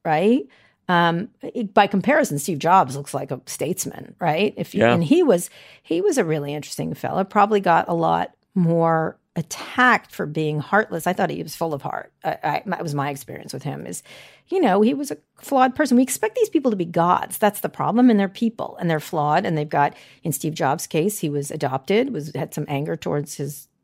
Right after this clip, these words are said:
Speaker 1: origin-, his parents, his biological parents,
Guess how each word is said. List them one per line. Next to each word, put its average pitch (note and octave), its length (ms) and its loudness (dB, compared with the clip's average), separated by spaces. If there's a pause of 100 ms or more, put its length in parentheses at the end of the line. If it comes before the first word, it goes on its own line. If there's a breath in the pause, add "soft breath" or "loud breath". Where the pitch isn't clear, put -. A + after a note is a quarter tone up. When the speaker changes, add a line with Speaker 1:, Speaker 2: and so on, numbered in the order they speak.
(180)
Speaker 1:
origin-, D#3 520 -6
his D3 180 -6
parents, D3 540 -6
his D3 180 -8 (200)
biological C#3+ 600 -4
parents, F3 480 -6